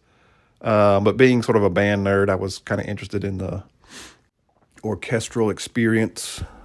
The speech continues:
um, of Harry Connick Junior. So with Guns N' Roses, it felt like,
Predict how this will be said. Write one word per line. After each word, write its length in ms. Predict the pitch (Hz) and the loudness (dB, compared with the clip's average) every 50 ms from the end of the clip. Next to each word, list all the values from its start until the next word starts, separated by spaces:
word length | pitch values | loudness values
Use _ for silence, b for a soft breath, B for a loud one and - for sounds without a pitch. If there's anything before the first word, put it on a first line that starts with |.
| B B B B - | B B B B -10
um, 720 | 120 113 110 107 107 107 110 107 107 104 104 104 95 b b b b b b b b b _ _ _ b b b b b b b b b b b b _ - | -6 -6 -4 -4 -2 -2 -2 -2 -2 -4 -4 -6 -8 b b b b b b b b b _ _ _ b b b b b b b b b b b b _ -2
of 260 | 120 117 113 107 95 | 0 0 0 2 2
Harry 200 | 117 110 110 104 | 2 2 2 2
Connick 280 | - 123 117 110 107 | 2 2 2 2 0
Junior. 440 | 107 110 117 110 113 110 107 101 - - _ _ - - - _ - - - - - - - - _ - - _ - - - _ _ - - _ _ _ _ _ _ _ _ - _ _ | 0 0 0 2 2 0 0 -2 -4 -12 _ _ -20 -20 -20 _ -6 -6 -6 -6 -12 -20 -20 -20 _ -20 -20 _ -20 -20 -20 _ _ -20 -20 _ _ _ _ _ _ _ _ -20 _ _
So 160 | - - 135 127 | -6 -2 0 0
with 140 | 127 120 | 0 2
Guns 260 | 120 147 156 160 151 147 | 4 4 4 4 2 2
N' 80 | 135 | 4
Roses, 720 | 127 135 139 143 143 139 135 127 123 123 120 - - - - | 4 6 6 4 4 2 2 0 0 -2 -6 -10 -12 -8 -4
it 180 | 131 120 - - | -4 -4 -2 2
felt 260 | - 147 147 - - | 4 4 4 4 2
like, 440 | 135 139 131 123 120 104 - - | 2 4 4 4 4 2 -2 -12